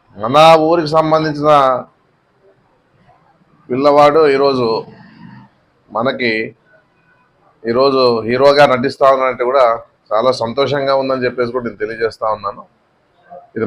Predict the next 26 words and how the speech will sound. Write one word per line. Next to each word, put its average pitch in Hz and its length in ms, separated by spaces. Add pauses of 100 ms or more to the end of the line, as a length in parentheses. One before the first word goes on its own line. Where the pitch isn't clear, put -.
మొదటి 143 300
ఫిలిం 165 260 (120)
కాదు, 147 220 (520)
already-గా 139 500 (600)
చాలా 127 220 (120)
ఫిల్మ్స్‌లో 143 340 (140)
చేశాడు. 151 440 (800)
అయినా 160 180 (120)
హీరోగా 175 480 (680)
ఈరోజు 131 360 (380)
ఈ 113 140
వీర్రాజు 143 400
అనే 139 160 (260)
నైన్టీన్ 127 400
నైన్టీ 123 280
వన్ 123 140
అనే 123 80 (160)
సినిమాలో 120 460
హీరోగా 117 360
నటిస్తూ 123 380 (960)
మనకు 107 300
ముందుకు 120 280
రావడం 123 300
జరిగింది. 113 400 (1040)
ఇలాంటి 113 320
వాళ్ళని 135 220